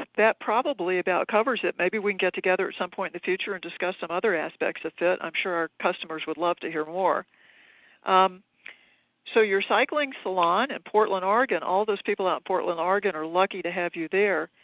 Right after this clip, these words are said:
And, and I imagine, actually, if somebody somewhere else in the country wanted to get in touch with you, you would be more than happy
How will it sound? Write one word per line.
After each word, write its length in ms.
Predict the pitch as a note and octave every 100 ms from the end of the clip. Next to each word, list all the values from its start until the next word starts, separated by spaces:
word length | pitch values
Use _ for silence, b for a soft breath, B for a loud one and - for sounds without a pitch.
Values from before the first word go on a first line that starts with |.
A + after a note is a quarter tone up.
| b b b -
And, 220 | F3+ E3+ -
and 140 | F3+
I 100 | F3
imagine, 440 | F3 G#3+ D#4+ C#4+ G#3+
actually, 440 | G3+ - B3 G#3+
if 80 | F3
somebody 340 | A3+ A#3 C4 B3+
somewhere 300 | A3 G#3 G#3+
else 200 | F#3 G3+ -
in 80 | G3
the 100 | G3
country 500 | G3+ G3 G#3+ A3 A#3 b b b b
wanted 340 | F3 F#3 G3 G3+
to 80 | G3
get 220 | F#3+ F3
in 60 |
touch 240 | - F#3 F#3
with 140 | G#3 G3+
you, 120 | G3+
you 200 | G3 F3
would 120 | E3
be 100 | E3+
more 240 | E3+ F#3 F#3+
than 140 | F3+
happy 360 | F#3+ F3 F#3+